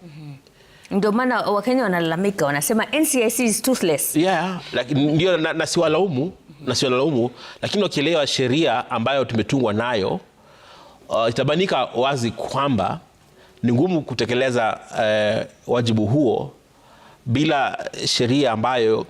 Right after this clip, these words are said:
Speaker 2: iko, iko wazi kwamba lazima tufanye one, two, three.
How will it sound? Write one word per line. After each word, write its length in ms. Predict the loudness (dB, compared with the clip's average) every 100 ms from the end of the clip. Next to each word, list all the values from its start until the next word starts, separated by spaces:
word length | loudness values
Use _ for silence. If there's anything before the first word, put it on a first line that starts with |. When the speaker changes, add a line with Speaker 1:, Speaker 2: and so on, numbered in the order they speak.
| -4
Speaker 2:
iko, 600 | -4 -2 0 0 0 -4 -10 _ _ _ _ _ _ _ -16 _ -6
iko 220 | -4 0
wazi 320 | 2 2 0
kwamba 240 | -2 0 0
lazima 200 | 0 0
tufanye 200 | 0 0
one, 160 | 0
two, 100 | -2
three. 300 | -4 -2 -4